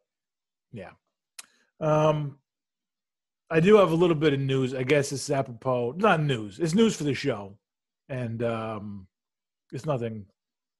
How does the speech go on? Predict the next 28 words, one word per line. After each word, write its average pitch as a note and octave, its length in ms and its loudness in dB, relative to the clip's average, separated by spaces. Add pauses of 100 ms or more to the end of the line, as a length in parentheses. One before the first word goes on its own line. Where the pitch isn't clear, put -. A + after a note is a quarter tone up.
(240)
major, A2+ 340 -12
but G2+ 360 -16
I B2+ 60 -20
figured C3+ 280 -2
I A#2 80 -2
should B2+ 220 -6
s-, - 360 -14
I D3+ 120 0
should D#3+ 220 2
say D#3 200 6
something. A#2 460 -6 (800)
Uh, A#2+ 380 -2 (880)
I, D3+ 300 6
um, B2+ 560 2 (240)
this C3 120 -4
isn't D#3+ 240 6
me C#3+ 260 4
telling C#3 320 2
you B2 80 0
I'm A2+ 80 -2
sober, B2 340 0
but A2+ 140 -4
I A#2+ 40 2
haven't C3+ 220 2
had B2 120 2
a A2 40 -10
drink A2+ 380 -4
since, A2 240 -12